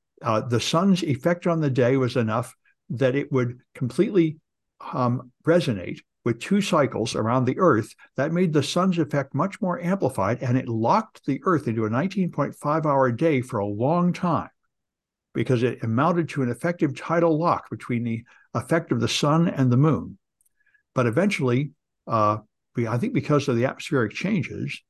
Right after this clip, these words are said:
the sun's effect got weaker, and so we went to where we are now, where we're up to twenty-four hours, and it will gradually get longer and longer.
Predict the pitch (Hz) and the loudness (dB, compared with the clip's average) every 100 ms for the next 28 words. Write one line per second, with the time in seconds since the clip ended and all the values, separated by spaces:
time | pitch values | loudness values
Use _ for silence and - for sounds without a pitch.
0 | _ - - 139 151 151 147 131 139 117 | _ -10 -4 -2 -2 -2 -4 -2 -2 0
1 | 143 160 117 110 120 110 120 - 113 120 | 0 0 -2 -4 -4 -4 -4 -2 0 2
2 | 120 117 104 110 101 113 117 117 - 117 | 2 2 0 0 0 0 -2 -8 -4 -2
3 | 113 120 107 110 110 104 104 107 101 101 | 0 2 2 2 -2 -4 -6 -2 -2 0
4 | 110 107 104 98 98 127 180 196 - - | -2 -2 -2 -2 0 -2 2 0 0 -6